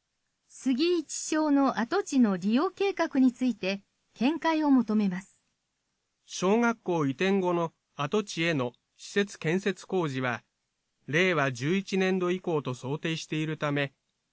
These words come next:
Speaker 2: 具体的な整備方針は現段階において未定です。
Speaker 1: 区長は冤罪事件と戦う星野文明氏の存在を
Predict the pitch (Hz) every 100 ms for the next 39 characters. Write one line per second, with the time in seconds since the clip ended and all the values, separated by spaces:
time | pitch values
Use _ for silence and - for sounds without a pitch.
0 | - 123 160 208 202 190 190 175 - 175
1 | 190 180 180 - 135 127 143 - _ _
2 | - 127 165 156 123 151 175 175 175 175
3 | 165 139 147 - _ - 101 131 131 131
4 | 135 - - _ _ _ _ _ _ _
5 | _ _ _ _ _ _ _ _ - -
6 | 359 381 247 190 190 _ _ - 202 302
7 | 339 349 302 330 339 285 226 214 208 226
8 | 226 214 214 _ _ _ _ - 370 -
9 | 320 247 202 240 294 359 330 - - 226
10 | 185 - 208 262 254 254 240 233